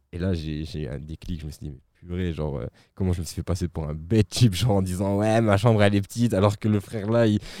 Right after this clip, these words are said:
il a, il a, il a percé, tu vois, en mode dans un, dans un bureau, quoi, tu vois, genre, mais mini bureau, genre, euh, bah,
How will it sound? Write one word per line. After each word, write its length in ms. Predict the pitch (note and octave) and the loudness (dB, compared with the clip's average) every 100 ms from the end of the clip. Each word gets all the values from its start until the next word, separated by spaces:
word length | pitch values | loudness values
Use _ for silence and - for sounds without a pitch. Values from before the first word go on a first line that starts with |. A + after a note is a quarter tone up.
| A2 | -2
il 100 | G2+ | 2
a, 120 | G#2 | 4
il 160 | A2 G#2+ | 6 6
a, 120 | A2+ | 6
il 120 | G#2 | 4
a 40 | G#2 | 2
percé, 460 | - B2 - C#3+ | 4 2 6 4
tu 80 | B2+ | 6
vois, 120 | B2+ | 6
en 80 | B2 | 6
mode 120 | B2 | 6
dans 220 | A2+ G#2+ | 6 6
un, 100 | A2 | 6
dans 180 | G#2 G#2+ | 4 4
un 100 | G#2+ | 4
bureau, 440 | A2 C3 D3+ D#3+ D3 | 4 8 10 10 8
quoi, 160 | B2 | 6
tu 120 | A#2+ | 6
vois, 100 | B2+ | 4
genre, 160 | A#2 A2+ | 6 6
mais 160 | A2+ A2+ | 6 6
mini 400 | D3 E3 F#3+ F3 | 6 8 8 8
bureau, 400 | E3+ E3 D3+ B2 | 8 8 8 6
genre, 200 | A2 G#2 | 2 0
euh, 160 | G2 - - - B2+ | -2 -4 -10 -16 -6
bah, 100 | F2+ | -6